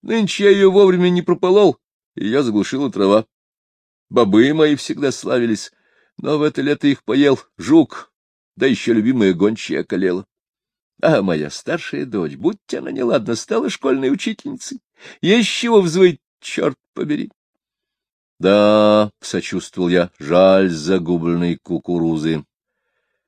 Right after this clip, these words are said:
Скверную шутку сыграла с ней трава». «Наоборот. С травой как раз всё получилось как нельзя лучше. Я накосил такого отменного сена, какого не сыщешь во всей округе».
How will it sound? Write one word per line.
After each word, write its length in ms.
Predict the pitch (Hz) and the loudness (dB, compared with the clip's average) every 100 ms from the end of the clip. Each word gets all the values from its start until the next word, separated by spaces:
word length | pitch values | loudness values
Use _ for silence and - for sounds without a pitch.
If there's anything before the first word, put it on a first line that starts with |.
| _ | _
Скверную 680 | - - - 143 220 214 214 | -20 -10 0 4 4 4 2
шутку 420 | 185 170 190 202 | 2 2 2 -2
сыграла 460 | 196 196 180 170 143 | 0 0 2 4 2
с 120 | - | 0
ней 160 | 123 107 | -2 -2
трава». 360 | 98 95 92 - _ _ _ _ _ _ _ _ _ _ | 2 2 0 -4 _ _ _ _ _ _ _ _ _ _
«Наоборот. 1040 | - - 73 71 80 123 226 160 - - - _ _ _ _ _ _ _ _ _ _ - - | -16 -12 -10 -8 -2 2 2 2 -2 -12 -20 _ _ _ _ _ _ _ _ _ _ -20 -18
С 180 | - - | -14 -10
травой 520 | 92 85 78 82 165 | -4 -2 0 0 0
как 240 | - 156 82 | 0 -4 0
раз 220 | 104 170 | 0 -2
всё 240 | - 104 | -2 -2
получилось 440 | - 160 151 175 180 | 0 -2 2 0 0
как 140 | 139 | -4
нельзя 260 | 175 165 190 | -2 2 4
лучше. 720 | 135 170 202 - 285 190 - - - - | 4 2 0 -8 -4 -2 -2 -8 -18 -8
Я 360 | 95 - 156 | -2 2 2
накосил 520 | 156 151 156 - 165 | 0 0 -2 0 0
такого 400 | 147 143 127 156 | 2 0 2 2
отменного 580 | 190 143 139 202 226 226 | 2 2 0 2 2 0
сена, 440 | - 131 175 226 226 | 0 0 2 0 -4
какого 280 | - 196 | 2 2
не 120 | 220 208 | 2 -2
сыщешь 400 | 185 208 - 196 | -2 -4 -4 -2
во 120 | 190 | -2
всей 240 | - 196 | 0 0
округе». 580 | 196 143 175 220 226 - | 0 2 2 2 -6 -8